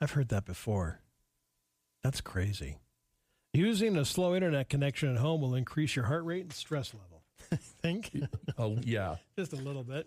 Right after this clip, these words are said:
Speaker 2: Mm-hmm.
Speaker 1: The world's oldest known message in a bottle was found in Germany a few years back. It was dated January twelfth,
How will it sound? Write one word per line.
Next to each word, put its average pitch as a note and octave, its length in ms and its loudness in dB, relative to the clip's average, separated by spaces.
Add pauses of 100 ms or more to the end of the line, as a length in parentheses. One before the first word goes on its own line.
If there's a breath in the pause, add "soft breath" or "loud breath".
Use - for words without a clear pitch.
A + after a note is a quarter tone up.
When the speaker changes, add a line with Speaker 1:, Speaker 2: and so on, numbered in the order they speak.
(140)
Speaker 2:
Mm-hmm. A#2 340 0 (500 loud breath)
Speaker 1:
The D#3 60 2
world's B3+ 520 2 (640)
oldest A#3 460 2
known G3+ 420 2
message F3 520 2
in E3+ 80 2
a D#3 40 2
bottle D#3 400 2
was C#3+ 180 2
found D#3 300 0
in C3+ 180 0
Germany C#3 460 0
a A#2+ 40 -2
few C3+ 160 0
years C3 300 0
back. C#3 300 -2
It - 20 2
was B2+ 160 0
dated D3 380 0
January D3+ 440 0
twelfth, D3 540 0